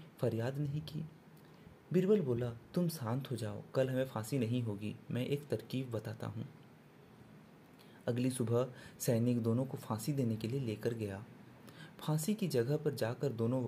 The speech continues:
आपस में लड़ने लगे, "पहले मैं फांसी पर चढ़ूंगा," कहकर। राजा ने कहा, "तुम दोनों पागल हो क्या? तुम जल्दी मरने के लिए क्यों लड़ रहे हो?"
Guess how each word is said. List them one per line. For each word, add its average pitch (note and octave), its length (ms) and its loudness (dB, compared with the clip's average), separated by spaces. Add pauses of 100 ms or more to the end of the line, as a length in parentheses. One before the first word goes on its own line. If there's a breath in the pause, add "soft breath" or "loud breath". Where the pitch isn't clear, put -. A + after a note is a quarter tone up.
(100)
आपस A2 360 -2
में B2 100 2
लड़ने A2 320 2
लगे, G#2 320 -2 (380 loud breath)
"पहले D#3+ 220 6
मैं D3 180 2
फांसी B2 340 -4
पर A2+ 140 0
चढ़ूंगा," A2 460 0 (380 loud breath)
कहकर। - 400 -4 (540 loud breath)
राजा A#2 240 2
ने C3+ 120 0
कहा, C#3+ 320 -2 (220 loud breath)
"तुम G#3+ 140 4
दोनों E3 220 4
पागल F#3+ 400 -2
हो E3 140 4
क्या? C3 300 0 (320 loud breath)
तुम F3 160 4
जल्दी B2 320 4
मरने D#3 360 4
के D#3+ 100 0
लिए D#3+ 120 2
क्यों A3 200 4
लड़ D#3+ 180 4
रहे A2+ 220 0
हो?" G#2+ 260 -4